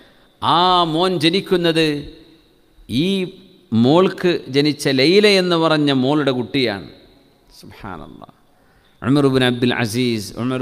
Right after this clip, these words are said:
ബിൻ അബ്ദുൽ അസീസ് ബിൻ മർവാൻ, അതാണ് ഉമർ റളിയല്ലാഹു അൻഹുവിൻ്റെ തീരുമാനം.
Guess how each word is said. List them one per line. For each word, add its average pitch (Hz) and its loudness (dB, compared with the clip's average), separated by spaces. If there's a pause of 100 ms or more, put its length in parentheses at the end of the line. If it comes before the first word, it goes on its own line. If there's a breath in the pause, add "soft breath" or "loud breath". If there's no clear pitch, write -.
(100)
ബിൻ 123 -6 (100)
അബ്ദുൽ 123 -6
അസീസ് 147 -2
ബിൻ 139 -2 (100)
മർവാൻ, 143 2 (1040 soft breath)
അതാണ് 127 2 (460)
ഉമർ 123 -2
റളിയല്ലാഹു 117 -4
അൻഹുവിൻ്റെ 110 -4 (120)
തീരുമാനം. 110 -6